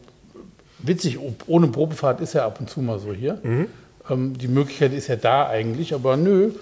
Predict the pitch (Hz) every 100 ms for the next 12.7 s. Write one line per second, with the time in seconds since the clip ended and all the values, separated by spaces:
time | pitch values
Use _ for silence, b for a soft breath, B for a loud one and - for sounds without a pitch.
0 | B B - 139 165 156 139 143 - 135
1 | 127 147 151 139 143 139 165 165 143 127
2 | 110 214 202 196 180 180 180 185 - 170
3 | 165 - 180 - 160 156 156 147 147 151
4 | B B B B _ 117 139 143 - -
5 | - - 135 135 135 143 170 165 170 -
6 | B B B B - 139 143 123 - 147
7 | 156 139 131 123 113 120 160 214 - -
8 | 170 - 117 101 160 175 202 208 196 226
9 | - 170 135 147 135 127 156 175 196 -
10 | - 143 139 131 131 127 120 - 160 113
11 | 123 160 156 139 127 - 117 120 147 139
12 | - 117 - 110 - 127 214